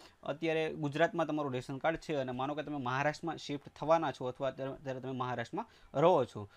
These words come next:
તો એ તમારે જે પણ જથ્થો તમને અહીંયા ગુજરાતમાં મળતો હોય છે અને એ જથ્થો જો તમારે મહારાષ્ટ્રની અંદર લેવો હોય, તો તમે આ, અ, રજિસ્ટ્રેશન બટન ઉપર ક્લિક કરશો એટલે તમને જેટલા પણ તમારા ફે-, ફેમિલી મેમ્બર હશે એનું તમારે અહીંયા નામ આવી જશે,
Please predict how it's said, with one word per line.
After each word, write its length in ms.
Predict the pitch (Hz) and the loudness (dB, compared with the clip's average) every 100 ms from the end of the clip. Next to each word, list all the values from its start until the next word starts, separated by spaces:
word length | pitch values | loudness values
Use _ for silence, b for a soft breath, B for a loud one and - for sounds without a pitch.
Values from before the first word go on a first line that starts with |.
| b | b
તો 100 | 202 | -2
એ 220 | 170 190 196 | 2 2 2
તમારે 320 | 180 180 180 | 2 2 2
જે 200 | 143 151 | -2 -2
પણ 140 | 202 | 0
જથ્થો 320 | 147 151 180 | 0 0 2
તમને 260 | 165 160 160 | 0 0 -2
અહીંયા 180 | 151 151 | -4 -4
ગુજરાતમાં 540 | 139 131 156 160 156 | -2 2 2 2 -2
મળતો 300 | 131 143 196 | 0 -2 0
હોય 180 | 165 131 | 0 -2
છે 120 | 147 | -4
અને 200 | 131 139 | -6 -2
એ 120 | 165 | 0
જથ્થો 260 | 156 160 143 | 0 0 0
જો 120 | 143 | -2
તમારે 340 | 135 131 131 151 B B - | -2 0 -2 -4 B B -2
મહારાષ્ટ્રની 540 | 127 143 160 - 185 | 2 6 6 4 -2
અંદર 160 | 160 147 | 0 0
લેવો 340 | 127 127 113 | 0 0 0
હોય, 200 | 104 104 b b - | -6 -12 b b 2
તો 140 | 190 | 2
તમે 400 | 202 180 180 175 - | 4 2 2 2 -2
આ, 300 | 127 143 139 | 4 6 6
અ, 220 | - 143 131 | 2 0 0
રજિસ્ટ્રેશન 540 | 135 175 175 170 156 | 0 -2 -4 -2 -2
બટન 240 | 143 147 | -2 -2
ઉપર 160 | 143 147 | -4 -6
ક્લિક 280 | - 143 156 | -6 -6 -4
કરશો 360 | 185 180 - 131 | -2 -2 -2 -4
એટલે 140 | 131 | -4
તમને 280 | 127 135 135 | -4 -4 -4
જેટલા 260 | 131 131 143 | -4 0 0
પણ 140 | 160 | 0
તમારા 240 | 139 139 135 | -2 -2 -2
ફે-, 240 | - 127 | -4 -6
ફેમિલી 300 | 131 135 131 | -4 -4 -2
મેમ્બર 320 | 127 127 135 | -4 -2 -2
હશે 260 | 160 120 117 B B | -2 -6 -8 B B
એનું 160 | 131 131 | -6 -4
તમારે 240 | 135 131 | -2 0
અહીંયા 160 | 127 127 | 0 -2
નામ 240 | 117 131 | 0 0
આવી 180 | 139 151 | 0 0
જશે, 320 | 139 143 156 | -2 -2 -6